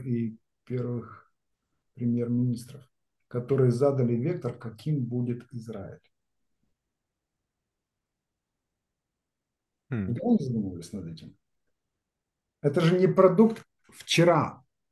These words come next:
Speaker 1: Это продукт вот тех,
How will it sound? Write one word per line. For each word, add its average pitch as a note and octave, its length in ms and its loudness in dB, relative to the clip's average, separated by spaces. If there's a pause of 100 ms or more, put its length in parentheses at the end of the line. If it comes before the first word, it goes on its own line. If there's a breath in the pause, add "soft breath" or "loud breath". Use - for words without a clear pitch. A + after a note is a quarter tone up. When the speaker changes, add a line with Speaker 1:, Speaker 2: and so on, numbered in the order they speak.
(1300)
Speaker 1:
Это B2 200 -4
продукт D3 400 -4
вот A#2 220 -10
тех, - 360 -8